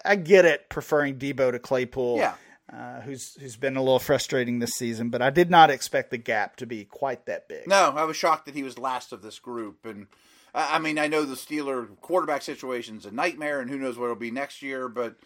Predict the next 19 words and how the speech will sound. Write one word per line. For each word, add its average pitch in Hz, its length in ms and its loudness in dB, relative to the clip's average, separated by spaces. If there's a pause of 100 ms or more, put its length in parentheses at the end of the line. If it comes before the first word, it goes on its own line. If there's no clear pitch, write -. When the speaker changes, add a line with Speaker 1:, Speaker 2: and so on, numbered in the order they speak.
(380)
Speaker 2:
I - 80 -4
mean, 127 320 -8 (240)
Juju 175 640 -8
and 160 240 -8
James 143 280 -8
Washington 123 440 -6
are 104 80 -14
free 117 220 -8
agents. 87 400 -12
I 110 80 -10
mean, 107 140 -18
Claypool 160 400 -8
and 110 80 -10
Deontay 110 440 -8
are 85 80 -14
gonna 90 160 -20
be 87 220 -18
the 82 200 -12
guys. 110 500 -10